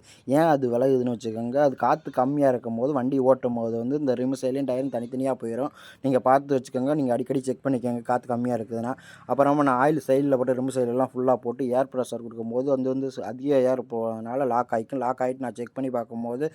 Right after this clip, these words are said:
பஞ்சரே இல்லை. அதே மாதிரி ஒரு அக்கா பாவம் அடிக்கடி செயின் கழண்டுச்சுன்னு வந்தாங்க. "என்னது எக்ஸ்எல் வண்டி செயின் கழண்டுக்குச்சா?" நான் ஆட்டோ பிடிச்சி கட்டலான்னுக்கிட்டு வரும்போது எங்க அம்மா கூப்பிடுச்சு. நானும் போய் பார்க்குறேன், ஒரு அக்கா எக்ஸ்எல் வண்டியை தள்ளிட்டு வந்துச்சு. செயின் ரொம்ப கழண்டு இருக்குது. "எப்படிக்கா ஆச்சு?" அப்படிங்கும்போது, "என் தம்பி புதுசு தான் தம்பி,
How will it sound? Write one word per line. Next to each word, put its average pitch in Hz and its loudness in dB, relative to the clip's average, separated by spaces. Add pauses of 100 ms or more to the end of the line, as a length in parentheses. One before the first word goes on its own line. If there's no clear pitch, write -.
(340)
பஞ்சரே 139 6
இல்லை. 113 -2 (100)
அதே 196 12
மாதிரி 202 10
ஒரு 180 10
அக்கா 160 6
பாவம் 185 8 (160)
அடிக்கடி 180 2
செயின் 180 2
கழண்டுச்சுன்னு 170 4
வந்தாங்க. 156 2 (220)
"என்னது 143 12
எக்ஸ்எல் 160 8
வண்டி 143 6
செயின் 165 8
கழண்டுக்குச்சா?" 123 6
நான் 113 2
ஆட்டோ 151 4
பிடிச்சி 127 0
கட்டலான்னுக்கிட்டு 127 4
வரும்போது 127 4
எங்க 123 2
அம்மா 127 4
கூப்பிடுச்சு. 120 -2
நானும் 123 2
போய் 123 2
பார்க்குறேன், 123 0
ஒரு 120 2
அக்கா 117 4
எக்ஸ்எல் 127 4
வண்டியை 123 0
தள்ளிட்டு 117 -2
வந்துச்சு. 113 -4
செயின் 120 2
ரொம்ப 120 2
கழண்டு 120 0
இருக்குது. 113 -6 (320)
"எப்படிக்கா 139 6
ஆச்சு?" 120 8
அப்படிங்கும்போது, 117 -2
"என் 131 2
தம்பி 127 0
புதுசு 135 -6
தான் 131 2
தம்பி, 127 2